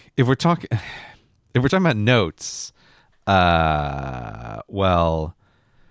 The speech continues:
what is a note, Mike? <laughs> Like, <laughs> I feel like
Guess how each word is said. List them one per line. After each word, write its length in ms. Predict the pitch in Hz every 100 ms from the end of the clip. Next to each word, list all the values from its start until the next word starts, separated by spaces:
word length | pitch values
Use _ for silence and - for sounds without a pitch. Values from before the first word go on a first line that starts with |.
| _ _ _ _ _ _ _ _ _ _ _ _ _ _
what 160 | 113 143
is 160 | 139
a 40 | 113
note, 280 | 107 98 -
Mike? 400 | - 71 117 113 -
<laughs> 20 | - - - - 107 113 156 151 - -
Like, 320 | 127 117 - 107
<laughs> 1500 | 117 - - - - - _ - _ _ _ - 330 - 202 180 - 190 - - _ _ _ _ _ _ - - - 165
I 60 | 165
feel 120 | 143
like 140 | 185